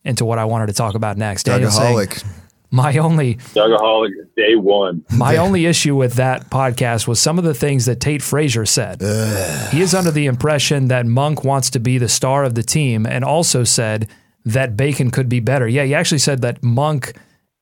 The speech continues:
Speaker 1: he, he stated it almost as a fact, a-, and, or an ups-, unsubstan-, it, it, what it essentially is, is an ups-, unsubstantiated rumor. It's not, it's not even being reported as a rumor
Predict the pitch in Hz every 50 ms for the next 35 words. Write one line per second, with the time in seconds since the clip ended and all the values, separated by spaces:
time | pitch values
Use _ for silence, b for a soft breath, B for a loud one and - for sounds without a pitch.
0 | - 202 - - 147 156 180 175 170 139 147 - - 180 214 302 226 147 127 143
1 | 151 165 180 180 170 - 143 120 110 - - - 147 147 110 101 - - - -
2 | - - 151 143 143 - 147 143 139 135 143 - 160 151 143 143 151 143 131 135
3 | 123 123 - - 156 175 190 - - 143 127 - - - 147 139 139 - - -
4 | 151 - - 123 - - 160 165 160 160 202 190 147 120 - 214 - - - 123
5 | 123 120 127 127 123 123 113 123 120 127 143 185 185 - - - 151 202 214 -
6 | 151 123 - - 151 165 147 - 143 131 120 110 98 113 160 160 120 95 90 92
7 | - B B B B B B B B 147 120 185 208 208 160 147 131 - 302 302
8 | 233 160 135 127 120 147 147 127 117 123 - - - - 226 269 254 143 107 98
9 | - B B B B B B - 143 139 135 120 123 117 113 120 120 113 107 101
10 | 95 95